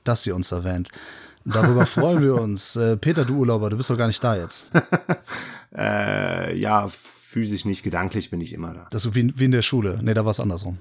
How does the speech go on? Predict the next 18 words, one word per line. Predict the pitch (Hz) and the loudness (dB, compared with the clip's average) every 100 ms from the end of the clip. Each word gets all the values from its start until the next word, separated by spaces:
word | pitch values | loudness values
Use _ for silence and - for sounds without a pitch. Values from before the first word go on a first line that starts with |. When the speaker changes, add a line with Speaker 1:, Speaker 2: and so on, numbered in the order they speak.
| - | -4
Speaker 2:
Äh, | 117 110 110 110 | -2 -2 -2 -2
in | 104 | 0
der | 107 | -2
Schule | 107 127 143 165 160 151 | -2 -2 0 0 0 0
war | 135 131 | 0 0
ich | 127 | -2
tatsächlich | - 117 135 104 - | -4 -4 -4 -4 0
beides, | 104 113 107 - | 2 2 0 -2
rund | 120 | -2
um | 123 | 0
die | 104 | 0
Uhr. | 104 107 98 | 0 -2 -4
Ein | - 117 123 | -2 0 2
Fehltag | - 127 120 117 107 | 4 2 4 0 0
in | - 113 107 104 | -2 0 0 0
dreizehn | 104 113 - 117 | 0 -2 -2 -2
Jahren. | 107 123 175 185 | -2 -2 -6 -8
Speaker 1:
Boah, | - 82 - | -8 -8 -8